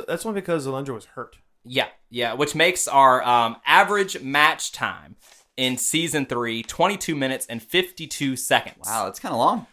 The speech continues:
Speaker 2: Yeah.
Speaker 1: Twenty-two, as in Kurt and Samoa Joe ranked at number twenty-two. The numbers don't lie, Spencer!
Speaker 2: <laughs> So, uh, the average match out of our sixty matches, the average match length is twenty-four minutes and forty-three seconds.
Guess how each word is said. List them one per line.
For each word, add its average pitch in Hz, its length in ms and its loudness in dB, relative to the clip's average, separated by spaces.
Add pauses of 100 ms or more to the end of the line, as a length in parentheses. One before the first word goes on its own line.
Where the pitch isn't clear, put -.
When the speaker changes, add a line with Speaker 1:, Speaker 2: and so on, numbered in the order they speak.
(120)
Speaker 2:
Yeah. 196 160 4
Speaker 1:
Twenty-two, 190 680 -2
as 135 320 -6
in 139 220 -10
Kurt 151 440 -10
and 131 300 -16
Samoa 135 320 -10
Joe 139 240 -4
ranked 135 280 -8
at - 60 -14
number 123 220 -14
twenty-two. 123 680 -8 (200)
The 208 100 10
numbers 277 520 10
don't 262 280 10
lie, 247 280 10
Spencer! 196 800 6
Speaker 2:
<laughs> - 40 -20 (300)
So, 185 760 6 (260)
uh, 151 500 8
the 175 200 -2
average 214 380 4
match 175 300 2
out 151 140 2
of 147 100 -2
our 135 80 0
sixty 131 640 -4
matches, 117 500 -4
the 123 160 -6
average 160 320 2
match 143 320 0
length 123 280 -6
is 117 140 -10
twenty-four 160 540 -4
minutes 113 340 -6
and 110 160 -14
forty-three 123 520 -8
seconds. - 540 -6